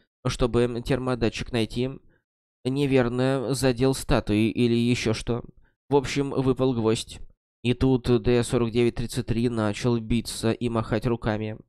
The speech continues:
Он так орал и дёргался, словно горел и сбил ящики с S C P десять тридцать шесть тире два и тире четыре. Так что я сразу же задраил дверь камеры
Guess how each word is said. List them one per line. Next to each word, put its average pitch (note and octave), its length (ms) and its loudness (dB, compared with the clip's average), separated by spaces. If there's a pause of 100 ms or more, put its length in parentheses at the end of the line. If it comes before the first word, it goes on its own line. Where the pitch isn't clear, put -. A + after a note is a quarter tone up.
(480)
Он B2+ 140 0
так B2 200 2
орал A#2+ 320 2
и A#2+ 60 2
дёргался, A2+ 640 -2 (420)
словно B2 640 -2 (300)
горел A#2+ 460 2
и A#2+ 500 0
сбил A2+ 500 0
ящики A2 720 -2 (420)
с - 240 -2
S B2+ 160 2
C B2+ 140 -4
P B2+ 120 -2
десять B2 300 0
тридцать B2 260 0
шесть - 220 0
тире A#2+ 180 2
два A#2 260 2
и A#2 60 2
тире A2+ 220 0
четыре. A2 480 -2 (640)
Так B2+ 280 2
что - 180 0
я B2 300 2
сразу A2+ 420 0
же B2 360 -2 (360)
задраил A#2 680 2
дверь A2 360 2
камеры G#2+ 500 -2